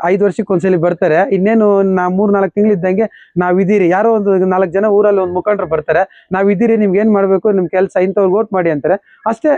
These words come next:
ಅಂಥವ್ರು ಓಟ್ ಮಾಡ್ಬಿಟ್ರೆ ಅವ್ರಿಗೆ ದುಡ್ಡು ಕೊಟ್ಬಿಟ್ಟು ಎಂಡ ಮ-, ಇದಕ್ಕೆಲ್ಲ ಮಾರ್ಕೊಂಡ್ಬಿಟ್ಟು ಹಾಕ್ಕೊಂಡ್ಬಿಡ್ತಾರೆ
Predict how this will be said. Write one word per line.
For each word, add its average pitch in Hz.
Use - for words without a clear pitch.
ಅಂಥವ್ರು 220
ಓಟ್ 247
ಮಾಡ್ಬಿಟ್ರೆ 226
ಅವ್ರಿಗೆ 208
ದುಡ್ಡು 214
ಕೊಟ್ಬಿಟ್ಟು 233
ಎಂಡ 220
ಮ-, 208
ಇದಕ್ಕೆಲ್ಲ 220
ಮಾರ್ಕೊಂಡ್ಬಿಟ್ಟು 202
ಹಾಕ್ಕೊಂಡ್ಬಿಡ್ತಾರೆ 196